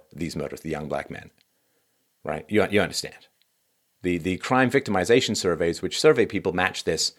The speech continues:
pretty much exactly. So you can wear all of the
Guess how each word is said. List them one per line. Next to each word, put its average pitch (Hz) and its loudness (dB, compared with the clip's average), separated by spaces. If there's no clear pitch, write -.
pretty 87 -2
much 76 -6
exactly. 73 -10
So 123 6
you 139 6
can 120 0
wear 139 8
all 131 8
of 113 4
the 82 2